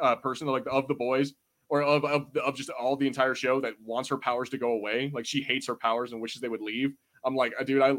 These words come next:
I love you so much. You're, you're, like, she's another, another one of, like, the actual superheroes of the show."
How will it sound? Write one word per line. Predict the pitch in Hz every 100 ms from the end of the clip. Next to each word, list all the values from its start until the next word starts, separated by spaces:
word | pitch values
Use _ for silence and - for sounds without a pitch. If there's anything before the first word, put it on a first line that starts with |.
| -
I |
love | 165 120 110
you |
so | 113 113
much. | 107 170
You're, | 170
you're, | 165 185 185 - 156 -
like, | 160
she's | 147 196
another, | 196 185 127 104 _ -
another | 170 185
one | 180
of, | 175
like, | 170
the | 151 175
actual | 147 147 165 151
superheroes | 170 147 139 139 131
of |
the | 123
show." | - 123 85